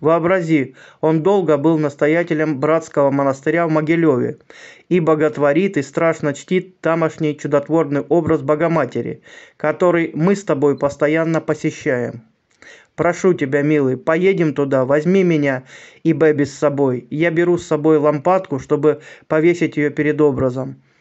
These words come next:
Я когда-то обещала это настоятелю. Мне в пятницу предстоит познакомиться с Мельхиседеком в её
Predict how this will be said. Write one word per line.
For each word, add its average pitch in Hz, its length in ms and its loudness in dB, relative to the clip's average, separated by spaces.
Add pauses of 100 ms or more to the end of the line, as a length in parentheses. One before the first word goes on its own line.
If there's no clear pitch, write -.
(220)
Я 165 140 0
когда-то 160 460 2
обещала 151 500 0
это 139 240 0
настоятелю. 135 800 -2 (540)
Мне 160 220 0
в 156 60 -4
пятницу 175 480 -2
предстоит 156 520 -2
познакомиться 156 800 0
с 147 120 -12
Мельхиседеком 151 960 -4 (480)
в 147 100 0
её 185 400 0